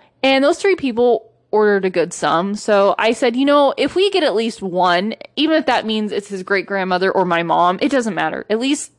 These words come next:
that's one." You know, I'm still contributing. You know, we're contributing by participating and raising some money. You know, it doesn't matter. So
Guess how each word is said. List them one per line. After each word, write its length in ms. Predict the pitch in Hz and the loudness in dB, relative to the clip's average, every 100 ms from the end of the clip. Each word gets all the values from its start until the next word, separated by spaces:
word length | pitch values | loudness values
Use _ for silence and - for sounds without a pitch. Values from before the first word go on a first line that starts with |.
| _ | _
that's 220 | - 196 - - | -2 -2 -4 -8
one." 480 | 165 160 - - - - - - - | -2 -2 -2 -12 -16 -20 -20 -20 -4
You 100 | 233 | 0
know, 120 | 233 - | 2 2
I'm 120 | 254 | -2
still 240 | - 349 | 0 -2
contributing. 1000 | - 285 226 - 220 214 165 156 156 165 - - _ | 0 -4 -4 -4 -2 0 -2 -4 -8 -10 -14 -20 _
You 80 | 202 | 0
know, 100 | 208 | 2
we're 160 | 196 220 | 2 0
contributing 680 | 226 214 233 220 190 190 185 _ _ - | -2 -2 0 2 0 -2 -6 _ _ -2
by 360 | 202 185 165 - _ _ _ _ _ | 0 2 0 -6 _ _ _ _ _
participating 920 | - 254 254 359 370 285 285 262 254 - | -2 0 0 0 0 0 0 0 -2 -4
and 500 | 208 220 214 208 - | 0 2 2 0 -4
raising 440 | 175 190 214 220 208 | -2 0 2 0 0
some 200 | 214 190 | -2 -2
money. 400 | 123 73 - - _ _ | -2 -6 -14 -20 _ _
You 120 | - 214 | -4 0
know, 200 | 190 175 | 2 2
it 80 | 233 | 2
doesn't 240 | 240 220 | 0 0
matter. 360 | 165 - - - _ | -4 -6 -10 -14 _
So 340 | - 208 175 | -2 0 0